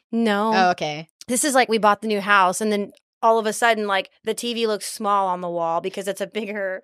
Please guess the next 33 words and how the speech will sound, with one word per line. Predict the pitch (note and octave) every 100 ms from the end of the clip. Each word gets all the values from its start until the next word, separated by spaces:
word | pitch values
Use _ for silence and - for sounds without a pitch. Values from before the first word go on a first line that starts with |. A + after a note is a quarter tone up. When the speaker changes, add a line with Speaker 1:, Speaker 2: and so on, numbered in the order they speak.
| - - -
Speaker 2:
A | A#3+
Speaker 1:
and, |
Speaker 2:
bigger | C4 C4
Speaker 1:
and, | C#4
Speaker 2:
wall. | F4+ F4+ C#4+
Speaker 1:
well, | F#4+ D#4
also, | F4 G4 F#4+ E4+
to |
be | D#4 D4+
fair, | D4+ C#4+
the | B3
T | - C4+
V | C4
was | A#3
starting | A#3+ A3+
to | A3
go | G#3 G3
out. | F#3 G3+
There | G#3
was, | G3+
like, | G#3+
little | G#3 G3+
white | F3 F3 -
spots | A#3 B3+
Speaker 2:
Okay, | B3 G#3
Speaker 1:
showing | A3 A3
through. | A3
Speaker 2:
yeah, | G3 D#3+
so | - A3+
it |
was | A#3
Speaker 1:
So, |
Speaker 2:
time. | B3 A#3 G#3+